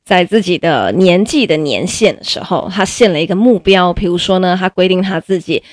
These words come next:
三十二岁之前一定要结婚，或者是三十岁之前呢，一定要嫁掉，二十六岁之前要生两胎。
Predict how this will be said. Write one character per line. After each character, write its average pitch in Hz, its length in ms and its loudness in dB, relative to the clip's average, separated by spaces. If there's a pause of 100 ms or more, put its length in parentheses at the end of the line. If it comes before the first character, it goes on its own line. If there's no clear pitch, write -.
(160)
三 254 240 2
十 226 140 2
二 226 100 8
岁 208 220 4
之 190 180 -2
前 - 400 -8
一 190 80 -2
定 233 140 -2
要 202 160 4
结 147 300 -4
婚， 170 360 2 (300)
或 285 140 4
者 208 100 4
是 226 300 6
三 247 300 2
十 233 120 2
岁 214 220 4
之 190 160 0
前 160 260 -4
呢， 147 220 -4
一 175 100 0
定 196 120 2
要 180 120 2
嫁 165 320 -2
掉， 165 220 -4
二 233 160 4
十 190 160 0
六 185 160 4
岁 185 200 4
之 - 160 -8
前 170 200 -6
要 175 100 -4
生 185 320 2
两 180 240 0
胎。 170 340 -2